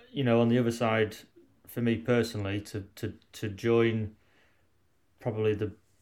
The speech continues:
the most successful and biggest team in the B T C C is absolutely huge.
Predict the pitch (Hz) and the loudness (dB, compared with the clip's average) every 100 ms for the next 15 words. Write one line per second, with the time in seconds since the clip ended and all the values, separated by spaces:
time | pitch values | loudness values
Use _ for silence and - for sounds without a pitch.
0 | _ _ _ - 104 113 113 113 - - | _ _ _ -6 -2 2 0 0 -12 -2
1 | 127 117 - 110 107 98 95 113 110 - | -2 -2 -4 -2 -2 -4 -2 -2 -2 -4
2 | 113 110 107 104 110 104 - 101 110 104 | -2 -2 -4 -4 -4 -6 -8 -6 -6 -4
3 | 110 104 104 110 117 - - 107 104 98 | -2 -2 -2 -4 -4 -4 -4 -4 -4 -2
4 | 113 98 98 - | -2 -2 -6 -12